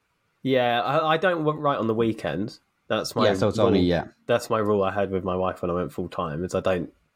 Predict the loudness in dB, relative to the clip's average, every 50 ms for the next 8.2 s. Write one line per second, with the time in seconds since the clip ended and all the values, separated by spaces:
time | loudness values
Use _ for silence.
0 | _ _ -12 -10 -10 -4 -2 0 0 2 2 2 2 2 0 0 0 0 0 0
1 | 2 0 -2 -4 -8 -10 -16 -14 -14 -12 -4 -2 0 2 2 0 2 2 2 2
2 | 4 2 2 2 2 2 0 0 -2 -4 -12 -8 -4 -2 0 0 0 -2 -6 -14
3 | -16 -8 -4 -2 0 2 2 2 0 0 0 -2 -2 -4 _ _ _ -20 -20 -14
4 | _ -4 -2 -2 -2 0 0 0 0 0 0 0 0 0 2 2 2 0 0 -2
5 | 0 0 2 2 2 0 -2 -2 -2 -2 -2 -4 -12 -18 -18 _ _ _ -6 -4
6 | -2 -2 0 -2 -2 0 -2 -2 -4 -4 0 0 0 0 2 0 -2 0 0 0
7 | 0 0 -2 -4 -6 -6 -8 -2 0 0 2 2 0 0 0 0 0 0 0 0
8 | -2 -4 -6 -10